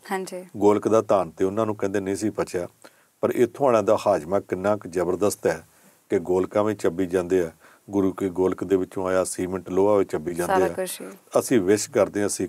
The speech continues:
Speaker 2: ਕਾਮਨਾ ਕਰਦੇ ਹਾਂ ਕਿ ਦਿੱਲੀ ਦੇ ਸਿੱਖ ਇਸ ਇਮਤਿਹਾਨ ਚੋਂ ਪਾਸ ਹੋਣਗੇ, ਜੇ ਸਾਰੇ ਨਹੀਂ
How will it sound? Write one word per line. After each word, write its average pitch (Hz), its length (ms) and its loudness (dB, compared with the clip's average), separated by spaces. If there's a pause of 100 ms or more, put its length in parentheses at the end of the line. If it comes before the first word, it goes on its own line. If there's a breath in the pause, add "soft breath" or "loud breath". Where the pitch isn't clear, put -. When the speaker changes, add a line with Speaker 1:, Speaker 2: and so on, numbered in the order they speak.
Speaker 2:
ਕਾਮਨਾ 107 380 2
ਕਰਦੇ 87 360 -2
ਹਾਂ 82 60 -6 (460 soft breath)
ਕਿ 101 80 4
ਦਿੱਲੀ 95 320 2
ਦੇ 101 140 6
ਸਿੱਖ - 320 -2
ਇਸ 98 160 -4
ਇਮਤਿਹਾਨ 95 380 0
ਚੋਂ 95 160 0
ਪਾਸ 90 340 2
ਹੋਣਗੇ, 87 320 -4 (440 soft breath)
ਜੇ 95 120 2
ਸਾਰੇ 98 360 4
ਨਹੀਂ 87 180 -6